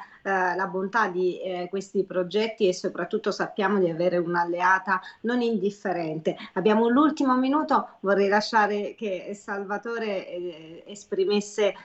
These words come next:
eh, anche quello che, eh, è il suo pensiero su quello e credo che come me voglia, eh, anche ringraziarla di tutto quello che è stato fatto fino adesso e che non è assolutamente passato inosservato. Salvatore.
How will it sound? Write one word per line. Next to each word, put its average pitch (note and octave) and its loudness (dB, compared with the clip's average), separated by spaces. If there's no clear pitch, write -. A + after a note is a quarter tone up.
eh, F#3+ 4
anche A3 2
quello G3 0
che, F#3+ -4
eh, F#3 2
è A3+ 0
il G3 4
suo B3 2
pensiero G3 0
su F#3+ -4
quello B3 0
e G#3 -2
credo F3 0
che F3 -2
come F3+ 0
me G3+ 0
voglia, E3 -2
eh, E3 0
anche F#3+ 2
ringraziarla E3 0
di D#3 -6
tutto G#3 -2
quello E3 0
che D#3 -4
è D#3+ -2
stato F3+ -2
fatto E3 -2
fino F3 -6
adesso F3+ -2
e - -12
che F#3+ -2
non A#3 4
è A#3+ 4
assolutamente G#3+ 2
passato E3 -8
inosservato. D#3 -10
Salvatore. G#3+ 0